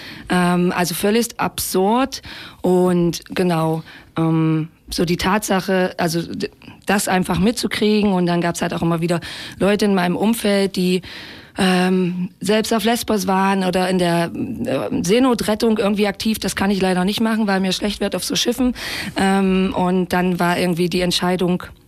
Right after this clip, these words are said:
ähm, eigentlich wollte ich das letzte Jahr schon machen, als ich so die Perspektive auf Arbeitslosigkeit hatte. Es hat nicht so geklappt mit der Arbeitslosigkeit, darum war's jetzt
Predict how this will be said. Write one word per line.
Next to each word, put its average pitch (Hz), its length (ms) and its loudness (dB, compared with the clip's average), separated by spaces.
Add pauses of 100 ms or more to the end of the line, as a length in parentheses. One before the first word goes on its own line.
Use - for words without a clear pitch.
(460)
ähm, 170 560 2
eigentlich 208 360 0
wollte 196 200 0
ich 190 60 -6
das 202 120 -2
letzte 226 260 0
Jahr 240 60 2
schon 220 140 2
machen, 202 120 0
als 196 140 0
ich - 60 -6
so 185 80 0
die 175 80 -2
Perspektive 185 500 -2
auf 185 140 -4
Arbeitslosigkeit 190 840 0
hatte. 185 160 -2
Es - 120 -4
hat - 180 -6
nicht 180 140 0
so 180 120 0
geklappt 185 360 -2
mit 190 100 0
der 175 120 0
Arbeitslosigkeit, 175 680 -2
darum 170 220 0
war's 165 220 -2
jetzt - 200 -4